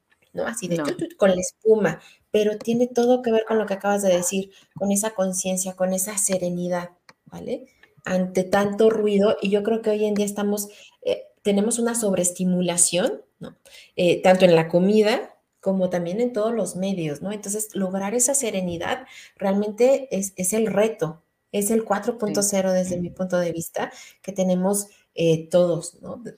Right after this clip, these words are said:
Speaker 1: empezando con
Speaker 2: Sí.
Speaker 1: nosotros, me encanta.
Speaker 2: De
Speaker 1: Y
Speaker 2: hecho, en el, en la última parte con donde hablo, eh, do-, de la práctica de la inteligencia emocional, eh, en realidad, eh,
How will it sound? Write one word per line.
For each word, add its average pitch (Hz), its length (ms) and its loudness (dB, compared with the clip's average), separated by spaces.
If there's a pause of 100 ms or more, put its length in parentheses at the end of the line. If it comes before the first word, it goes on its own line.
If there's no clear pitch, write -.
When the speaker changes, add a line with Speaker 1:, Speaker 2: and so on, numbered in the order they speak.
Speaker 1:
empezando 185 540 -4
con 185 120 -2
Speaker 2:
Sí. 165 80 -2
Speaker 1:
nosotros, 160 540 -6
me 185 80 -2
encanta. 180 400 -6 (880)
Speaker 2:
De 240 80 2
Speaker 1:
Y 277 240 4
Speaker 2:
hecho, 277 300 4
en 233 120 2
el, 190 200 -4
en 208 140 2
la 196 100 4
última 233 440 4
parte 208 380 4
con 190 160 -2
donde 165 240 0
hablo, 180 300 0
eh, 165 140 2
do-, 160 200 -4
de 165 200 -2
la 156 200 -6
práctica 180 460 -2
de 175 80 2
la 165 40 -6
inteligencia 170 600 -4
emocional, 170 800 -4
eh, 165 200 0
en 160 120 -6
realidad, 175 560 -2
eh, 165 400 -6